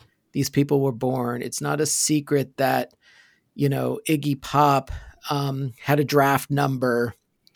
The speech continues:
Um, it's not a secret that,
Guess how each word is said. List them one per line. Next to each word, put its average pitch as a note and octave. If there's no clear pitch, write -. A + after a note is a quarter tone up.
Um, B2
it's A#2
not D3+
a D#3
secret C#3+
that, C3+